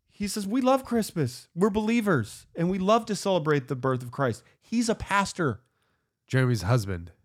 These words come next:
Speaker 1: Jennifer's husband
Speaker 2: Jen-,
Speaker 1: is
Speaker 2: Jen-,
Speaker 1: also
Speaker 2: yeah.
Speaker 1: named Jeremy.
Speaker 2: Oh, oh, okay, okay.
Speaker 1: But he's a pastor.
Speaker 2: Yeah.
Speaker 1: And he's like, "This is crazy." So,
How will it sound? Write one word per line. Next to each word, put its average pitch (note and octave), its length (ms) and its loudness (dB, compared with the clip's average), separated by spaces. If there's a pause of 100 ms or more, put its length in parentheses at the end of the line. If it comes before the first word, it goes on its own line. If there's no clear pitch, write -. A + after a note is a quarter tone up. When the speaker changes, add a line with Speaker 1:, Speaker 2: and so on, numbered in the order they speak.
(400)
Speaker 1:
Jennifer's D3+ 520 4
husband B2 500 2
Speaker 2:
Jen-, G#2+ 80 2
Speaker 1:
is B2 60 4
Speaker 2:
Jen-, D#3 80 8
Speaker 1:
also D3+ 180 6
Speaker 2:
yeah. D3 100 6
Speaker 1:
named B2+ 120 4
Jeremy. C3 340 4
Speaker 2:
Oh, C#3 280 -2
oh, D3+ 200 4
okay, B2 200 2
okay. G2+ 200 0
Speaker 1:
But F3 100 4
he's B3+ 160 4
a G#3+ 60 0
pastor. G3+ 600 0
Speaker 2:
Yeah. G2+ 220 -2 (160)
Speaker 1:
And G3+ 120 -2
he's G#3 200 0
like, G#3 180 0
"This A3 220 -4
is A3 60 -8
crazy." B3 520 0 (560)
So, F3+ 540 2